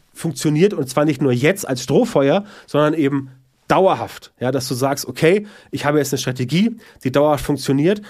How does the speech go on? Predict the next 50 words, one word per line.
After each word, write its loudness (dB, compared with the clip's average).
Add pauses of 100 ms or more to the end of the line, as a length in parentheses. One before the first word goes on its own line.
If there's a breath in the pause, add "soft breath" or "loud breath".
ich -8
weiß, -2
wie -8
ich -6
es -10
umsetzen 2
kann, 0 (180 loud breath)
ich -12
habe 0
ein 0
System, 0 (120)
ich -4
habe 4
einen 0
Prozess -2 (160 loud breath)
und -2
am 0
Ende 0 (160 loud breath)
steht -4
Ergebnis 0
X, -4 (160 soft breath)
was 0
ich -8
entsprechend -6
genauso, 2 (380 loud breath)
ähm, 0
herbeiführen 0
kann, -6
wenn 0
ich -2
quasi -4
weiß, -4
wie -6
der -2
Weg -2
funktioniert." 0 (320 loud breath)
Und, -2
äh, -2
ich -6
weiß, 2
das 0
ist -4
nicht -2
einfach, 0
das -8
kenne 0
ich 0
aus -4
eigener 0
Erfahrung, 0